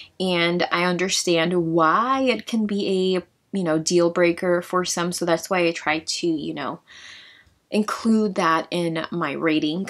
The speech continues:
The scent here is, seems almost botanical. Don't, don't you dare think that this smells like, you know, a Dior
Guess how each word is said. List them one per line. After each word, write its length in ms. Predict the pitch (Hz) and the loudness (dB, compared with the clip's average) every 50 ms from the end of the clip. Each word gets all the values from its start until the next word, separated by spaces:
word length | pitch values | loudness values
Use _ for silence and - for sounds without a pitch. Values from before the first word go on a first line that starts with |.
| - | -4
The 80 | - 220 | -2 0
scent 480 | - - 226 202 202 214 - - - | 2 4 4 2 2 0 -4 -6 -6
here 560 | - - - - 247 247 262 277 277 294 294 - | -6 -6 -4 -4 0 2 2 2 2 0 -2 -4
is, 540 | - 214 208 208 202 202 202 196 190 190 - | -4 -4 -2 -2 0 -2 -2 -2 -2 -2 -2
seems 320 | - - 226 214 214 208 | 0 0 0 2 2 4
almost 720 | 214 196 196 196 196 202 208 202 - - - - - _ - | 4 2 2 2 0 0 0 0 -2 -4 -6 -8 -12 _ -4
botanical. 680 | - 202 196 - - 185 170 180 202 208 - 262 277 302 | -4 -4 -4 0 -2 0 0 0 -4 0 0 2 2 4
Don't, 460 | - 214 196 202 196 - - - 185 | 4 4 4 4 2 -2 -8 -10 -2
don't 260 | - 202 214 220 - | 0 0 0 0 0
you 80 | - 233 | -4 -2
dare 300 | 202 202 202 202 208 214 | 0 2 2 2 2 0
think 240 | 208 - 208 208 208 | 0 0 -2 0 -2
that 140 | 202 196 - | -2 -2 -2
this 180 | 202 190 - | -2 0 0
smells 480 | - 202 190 185 180 185 190 185 - - | -2 0 0 0 0 0 0 -2 0 0
like, 400 | 185 185 175 170 170 170 - - | 2 2 4 2 2 0 0 -4
you 80 | 185 | -4
know, 160 | 175 170 170 170 | -2 -2 0 -2
a 80 | 170 | -2
Dior 720 | 170 170 - 175 175 175 175 175 175 170 170 160 160 165 165 | -2 0 2 2 4 4 4 6 6 6 6 6 6 4 0